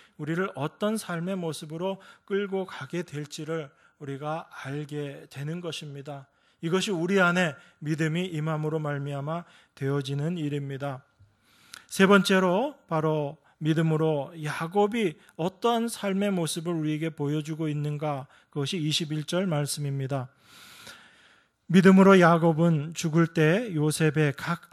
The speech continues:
아들에게 축복하고 그 지팡이 머리에 의지하여 경배하였으며." 이렇게 이야기합니다.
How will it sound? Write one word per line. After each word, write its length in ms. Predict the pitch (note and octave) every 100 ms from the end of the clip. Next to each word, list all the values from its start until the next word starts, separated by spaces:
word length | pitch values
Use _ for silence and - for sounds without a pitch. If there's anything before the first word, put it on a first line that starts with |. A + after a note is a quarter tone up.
| -
아들에게 500 | D#3+ F#3 F#3 F#3+ G3
축복하고 1000 | G3 - - F3 - D#3+ C#3+ C#3 C3 D#3+ -
그 240 | D#3 D3+
지팡이 600 | - - - D#3+ D#3 D#3+
머리에 640 | E3 C#3+ D3+ E3+ F#3 G3+ -
의지하여 880 | D#3 D#3+ D#3 E3+ D3+ D#3 F#3+ G#3 G3+
경배하였으며." 1700 | - C#3 C#3+ D3+ F#3 F3 E3 D#3 - D3+ D3 D3+ D3 C#3+ C3+ C3+ E3
이렇게 440 | D3+ - - E3
이야기합니다. 920 | E3+ D#3 D3+ C#3+ C#3+ C#3 C#3 C#3 C3+